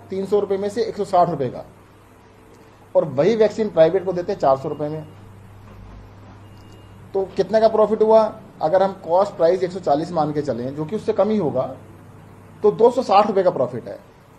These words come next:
यानी एक महीने की production के ऊपर उस company को नौ सौ साठ करोड़ रुपए का profit है एक महीने का।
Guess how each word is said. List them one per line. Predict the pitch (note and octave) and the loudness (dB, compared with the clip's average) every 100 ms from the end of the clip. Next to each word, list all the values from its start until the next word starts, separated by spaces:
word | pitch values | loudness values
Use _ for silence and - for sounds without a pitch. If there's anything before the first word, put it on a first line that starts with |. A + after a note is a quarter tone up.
| - - - - | -20 -20 -20 0
यानी | D#3+ G3+ A#3+ A#3 - - F#3 | 2 4 2 -2 -8 -2 4
एक | B3+ C4+ | 4 2
महीने | F#3+ E3+ F3+ F3+ | 0 -2 -2 -2
की | F3+ A3 | -4 -6
production | G#3+ D#3 D3+ D3+ D#3 | -2 0 0 0 -4
के | D3 C3+ | -4 -4
ऊपर | A#2 G#2 B2+ D#3+ F3+ - - - - - - | -4 -4 -2 -2 -4 -14 -20 -20 -20 -20 -6
उस | A#3 A#3+ | -6 0
company | - F#3+ F#3+ F#3 F3+ | 0 0 -2 -6 -6
को | F3+ F#3 G3+ A3 - - - - - - | -2 2 4 4 0 -10 -20 -20 -16 -6
नौ | D3+ G3 | -2 -2
सौ | G#3 A#3+ A3 | 0 -2 -2
साठ | - D#3+ F#3+ G3+ - | 0 2 4 2 -4
करोड़ | D#3+ D3+ | -4 -4
रुपए | C#3 C#3+ | -4 -4
का | E3 | -4
profit | - A2+ A#2+ G#2 | -4 -6 -6 -12
है | - - - - - - - - - - - - - - - - - - - - - | -16 -20 -20 -20 -20 -20 -20 -20 -20 -20 -20 -20 -20 -20 -20 -20 -20 -20 -20 -20 0
एक | G#3 B3 | 4 4
महीने | G3+ F3 D3+ | 2 0 -2
का। | - | -4